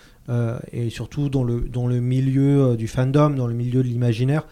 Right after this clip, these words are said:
on voit qu'il y a tout à fait un basculement, on voit que les, les problématiques, euh, notamment de genre, les problématiques de, euh, de visibilité, euh, de, de personnages, d'avoir des gens de toutes les couleurs,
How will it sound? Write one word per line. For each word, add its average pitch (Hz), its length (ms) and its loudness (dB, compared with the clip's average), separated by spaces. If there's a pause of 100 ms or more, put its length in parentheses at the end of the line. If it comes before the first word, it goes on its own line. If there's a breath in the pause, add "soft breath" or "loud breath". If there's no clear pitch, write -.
(320 loud breath)
on 123 60 0
voit 127 140 4
qu'il - 140 -4
y - 40 -10
a - 40 -12
tout 139 80 -2
à 127 40 -2
fait - 100 -6
un 123 80 -2
basculement, 147 500 2
on 123 40 2
voit 120 140 -2
que - 120 -6
les, 120 120 -4 (360 loud breath)
les 127 100 2
problématiques, 135 800 0 (120)
euh, 117 520 -2 (380)
notamment 117 340 -2
de 113 140 0
genre, 143 380 2
les 120 80 0
problématiques 120 580 -6
de, 117 300 -4 (480 soft breath)
euh, 117 100 -2 (220)
de 113 80 -4
visibilité, 131 880 6
euh, 113 340 -2
de, 110 220 -2
de 113 100 0
personnages, 143 720 2
d'avoir 120 400 -2
des 117 100 -2
gens 123 140 -2
de 117 80 -2
toutes - 180 -10
les 123 80 -4
couleurs, 135 460 2